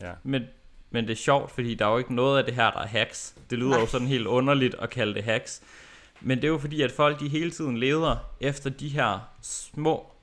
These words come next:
Speaker 2: øh, de her magiske piller. "Ah, det er koldvandsbadet efter træning, der gør, at jeg får alle mine resultater."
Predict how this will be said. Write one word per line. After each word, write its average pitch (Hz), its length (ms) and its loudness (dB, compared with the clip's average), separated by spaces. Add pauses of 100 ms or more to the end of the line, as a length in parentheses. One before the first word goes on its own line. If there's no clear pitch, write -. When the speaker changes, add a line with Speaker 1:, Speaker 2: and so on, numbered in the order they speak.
(240)
Speaker 2:
øh, 113 440 2 (280)
de 143 80 -6
her 139 180 2
magiske 127 580 0
piller. 135 520 0 (320)
"Ah, 143 460 2
det 113 220 0
er 101 120 2
koldvandsbadet 104 920 0
efter 110 240 -4
træning, 113 440 0
der 101 60 -6
gør, 104 140 -2
at 110 60 2
jeg 110 140 0
får 113 140 2
alle 110 180 0
mine 110 280 -4
resultater." - 680 -4